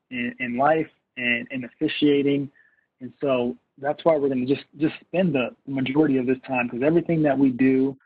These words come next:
uh, leading up to a game is going to make our game, um, just better, more well-rounded and, and better officials, better crewmates, uh, the whole nine. So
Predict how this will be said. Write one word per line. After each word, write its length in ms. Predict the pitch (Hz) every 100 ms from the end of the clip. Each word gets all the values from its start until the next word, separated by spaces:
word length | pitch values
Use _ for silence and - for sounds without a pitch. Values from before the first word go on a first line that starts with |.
| _ _ _ -
uh, 120 | 123
leading 440 | 117 143 170 165
up 180 | 156 156
to 160 | - 156
a 60 | 131
game 500 | 117 135 160 175 175
is 120 | 131 110
going 300 | 135 135 131
to 120 | 123
make 320 | 123 123 123
our 280 | 123 120 117
game, 460 | 113 117 117 113 120 _ _ _
um, 520 | 117 113 110 113 113 _ _ _ _ _ _ _ _
just 180 | 143 127
better, 260 | 131 120 107 113 107
more 240 | 135 135
well-rounded 760 | 131 123 120 143 147 147 143 135
and, 200 | 123 131
and 300 | 120 120 120
better 200 | 135 123
officials, 520 | - 156 151 143 123
better 220 | 123 117 -
crewmates, 440 | 156 147 143 139 - _ -
uh, 120 | 131 120
the 120 | 120
whole 200 | 120 131
nine. 340 | 127 117 117 -
So 180 | 120